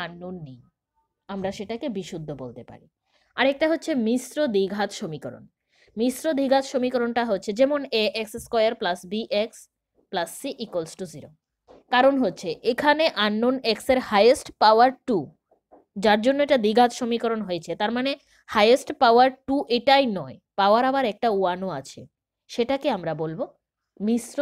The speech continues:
দ্বিঘাত সমীকরণ। তার মানে এক কথায় বলতে পারছি আমি কি দ্বিঘাত সমীকরণ আমি কখন বলবো? আননোনটার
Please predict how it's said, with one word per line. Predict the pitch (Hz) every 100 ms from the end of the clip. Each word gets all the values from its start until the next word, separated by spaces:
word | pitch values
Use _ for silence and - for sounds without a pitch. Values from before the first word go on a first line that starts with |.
| 269
দ্বিঘাত | 175 156 160 -
সমীকরণ। | 131 127 127 - _ 226
তার | 240
মানে | 254 269 233
এক | 220 -
কথায় | 254 277 262 214
বলতে | 214 233
পারছি | 240 233 269
আমি | 233 226
কি | 240 254 - _ _ 190
দ্বিঘাত | 254 254 277 -
সমীকরণ | 277 277 277 262
আমি | 226 226
কখন | 214 277 262 240
বলবো? | 240 240 277 _ _ -
আননোনটার | 226 254 269 269 277